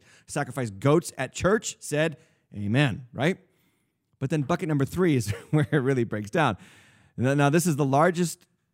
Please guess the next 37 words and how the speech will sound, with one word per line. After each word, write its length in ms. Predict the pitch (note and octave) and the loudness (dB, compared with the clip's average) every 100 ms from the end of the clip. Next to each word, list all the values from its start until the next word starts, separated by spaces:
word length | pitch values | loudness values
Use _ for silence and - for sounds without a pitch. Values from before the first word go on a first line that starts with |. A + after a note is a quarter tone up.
| _ C3 | _ -2
the 80 | |
pastor 300 | C3 D#3 E3 | 2 2 2
of 40 | B2+ | 0
the 80 | B2 | 0
largest 380 | C3 E3+ F3 | 2 2 0
Methodist 340 | D3 D3+ D3 - | -2 -2 -2 -2
church 180 | C3+ C3 | -2 0
in 60 | |
America, 320 | C3 C3 - | 0 0 -2
Adam 300 | F#2+ A#2+ A#2+ | -4 -2 0
Hamilton, 400 | A#2+ B2 G#2+ D2+ - _ _ _ _ _ _ _ _ - - _ A2 - | 2 0 -4 -12 -16 _ _ _ _ _ _ _ _ -20 -20 _ -14 -6
uh, 200 | G#2 F2+ | -4 -2
Making 280 | A#2+ B2 B2 | -2 -2 -2
Sense 160 | B2+ | -2
of 40 | A#2 | -4
the 60 | |
Bible. 300 | A#2 G#2+ - - - - | -6 -6 -10 -18 -20 -4
Bucket 220 | D3 F3+ | -2 0
number 140 | F3 E3+ | 0 0
three 240 | D3 B2+ | 2 4
is, 180 | B2+ - _ - | 2 -2 _ 0
"There 240 | B2+ D3 | 4 4
is 80 | C#3 | 2
scripture 600 | - A3 - C#3 C3 C3 - - | 2 0 4 4 4 0 -6 0
that 200 | D#3 D3 | 0 4
never," 560 | D3+ F3 A3+ D#3+ G2 | 4 6 6 4 -2
quote, 420 | F2 - A#2 - - | -2 0 0 -2 -2
"never 440 | B2 G3 B3+ B3 | 2 4 4 2
fully 500 | F#3 - A#3 A3+ A3+ | 2 4 4 6 2
expressed 560 | F#3+ - G3+ F3 C#3 - | -2 -2 2 4 2 0
the 100 | C3+ | 2
heart, 300 | E3 F#3 - | 4 2 2
character, 360 | E3+ E3 E3 | 0 0 2
or 40 | D3 | 2
will 160 | D3+ | 4
of 100 | D3+ | 2
God." 320 | D#3 C#3+ F2 | 2 0 -2